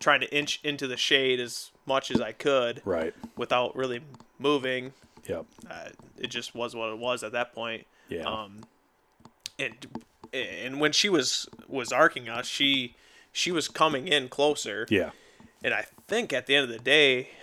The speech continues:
Speaker 1: um, I think we probably had her between forty and forty-five.
Speaker 2: Yep.
Speaker 1: And she, she went through that fifty-seven yard spot and,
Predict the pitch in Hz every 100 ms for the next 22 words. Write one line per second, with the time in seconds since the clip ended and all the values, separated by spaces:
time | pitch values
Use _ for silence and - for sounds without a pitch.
0 | - 117 117 110 107 110 _ _ _ -
1 | _ - - _ 117 120 165 170 135 120
2 | 143 139 127 123 127 120 123 123 123 120
3 | 120 117 123 - 123 131 117 127 123 117
4 | 113 123 113 - 127 117 110 110 113 -
5 | - 107 87 _ _ _ - 123 117 113
6 | 107 - _ _ _ - - - 139 120
7 | 117 - _ - - 131 117 - 160 156
8 | 160 139 165 156 139 147 135 135 131 131
9 | - 131 127 117 117